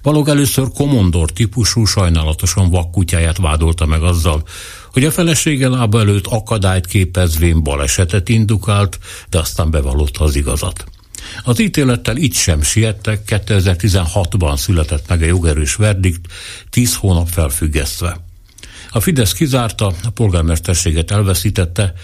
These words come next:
viszont később függetlenként is bekerült a négy fős képviselőtestületbe, vagyis a helyi polgárok érett megfontolás után arra jutottak,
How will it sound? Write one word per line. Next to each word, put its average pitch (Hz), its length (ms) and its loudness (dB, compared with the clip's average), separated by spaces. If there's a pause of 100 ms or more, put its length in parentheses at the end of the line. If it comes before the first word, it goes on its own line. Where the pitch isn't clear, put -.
(280)
viszont 147 320 0
később 135 380 0
függetlenként 85 1000 0
is 85 140 2
bekerült 87 560 0
a 85 60 2
négy 87 320 0
fős 85 320 -2
képviselőtestületbe, 90 1300 0 (420)
vagyis 139 500 0 (360)
a 85 100 0
helyi 131 220 2
polgárok 107 600 0
érett 101 440 0
megfontolás 87 680 0
után 78 280 -2
arra 110 280 2
jutottak, 95 640 0